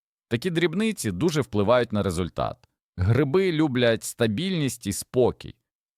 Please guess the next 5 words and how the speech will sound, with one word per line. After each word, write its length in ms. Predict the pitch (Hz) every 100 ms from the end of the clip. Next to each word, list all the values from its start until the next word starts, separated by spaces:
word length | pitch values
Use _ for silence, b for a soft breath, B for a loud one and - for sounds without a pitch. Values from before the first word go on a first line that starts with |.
| _
тому 240 | 117 139
краще 440 | 131 135 165 - 90
не 160 | 80
переставляти 680 | - 85 - 92 87 76 -
мішки 540 | 85 123 127 - 73